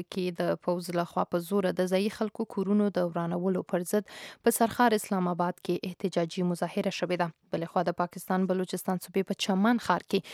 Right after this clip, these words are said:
د هندو لږکیو سره تعلق لرونکي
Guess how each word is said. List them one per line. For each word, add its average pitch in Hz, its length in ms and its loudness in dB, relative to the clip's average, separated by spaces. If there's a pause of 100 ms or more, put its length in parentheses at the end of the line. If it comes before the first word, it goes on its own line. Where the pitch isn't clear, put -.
(340)
د 233 160 8
هندو 254 300 6
لږکیو 208 500 4
سره 175 260 4
تعلق 175 320 0
لرونکي 226 420 4